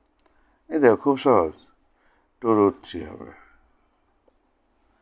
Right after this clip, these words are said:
বুঝতে পারছো? এই তো আমাদের অঙ্ক হয়ে গেল। <coughs> যোগ করলে কত হবে? ফোর হবে। বিয়োগ করলে কত হবে? টু রুট থ্রি হবে।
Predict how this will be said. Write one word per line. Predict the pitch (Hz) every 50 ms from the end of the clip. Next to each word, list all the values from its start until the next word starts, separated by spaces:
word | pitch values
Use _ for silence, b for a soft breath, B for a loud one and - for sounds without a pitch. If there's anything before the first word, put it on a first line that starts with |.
| _ _ _ _ _ _ _ _ _ _ -
বুঝতে | 143 147 143 151 135
পারছো? | 123 117 107 - 98 92 87 - _ _ b b b b b b b b
এই | - -
তো | 165 147
আমাদের | 131 123 123 113 113 110
অঙ্ক | 107 98 95
হয়ে | 101 98 95 92
গেল। | 87 87 85 85 - - _ _ _ - - -
<coughs> | 117 117 - - _ _ - 87 87 92
যোগ | 120 120 -
করলে | - 131 131 131 127
কত | 135 131
হবে? | 135 131 127 127 127 120 117 - _ _ _ _ _ _ _
ফোর | - 117 98 92 87 82
হবে। | 82 73 73 76 - - - _ _ _ _ _ _ _ _ _ _ _ _ _ _ _
বিয়োগ | - 113 117 113 -
করলে | 127 127 127 123 127
কত | 131 - 131 131
হবে? | 127 123 123 127 113 - - - _ _ _ _
টু | - 104 98 92
রুট | 90 85 82 - -
থ্রি | - 78 78 80 -
হবে। | - - -